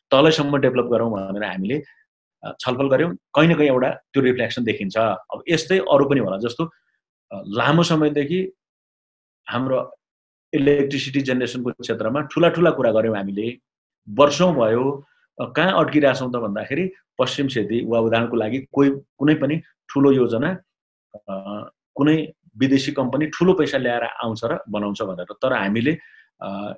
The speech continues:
एउटा, दुईटा, तिनटा, अर्थात् प्रत्येक प्रदेशमा एक एकवटा पचास पचास मेगावाटका पनि,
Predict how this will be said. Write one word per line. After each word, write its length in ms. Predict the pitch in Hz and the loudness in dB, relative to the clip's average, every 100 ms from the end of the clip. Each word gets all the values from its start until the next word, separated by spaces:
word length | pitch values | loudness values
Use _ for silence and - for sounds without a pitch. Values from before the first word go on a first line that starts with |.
| - | -2
एउटा, 280 | 135 135 139 | 0 4 2
दुईटा, 300 | 127 127 131 | 2 -2 -2
तिनटा, 340 | 127 107 104 | -4 -4 -4
अर्थात् 440 | - 117 135 135 - | -6 -4 -4 -4 -4
प्रत्येक 360 | 135 135 147 - | -4 -4 -4 -4
प्रदेशमा 380 | 117 127 135 147 | -2 -2 -4 -4
एक 120 | 143 160 | 0 0
एकवटा 260 | 156 156 | 0 -2
पचास 500 | 165 143 - 143 143 | -2 -6 -6 -2 -2
पचास 280 | - 139 135 131 | -2 -4 -2 -4
मेगावाटका 540 | 120 123 117 110 107 | -4 0 0 -2 -6
पनि, 320 | 107 127 165 | -4 -2 -4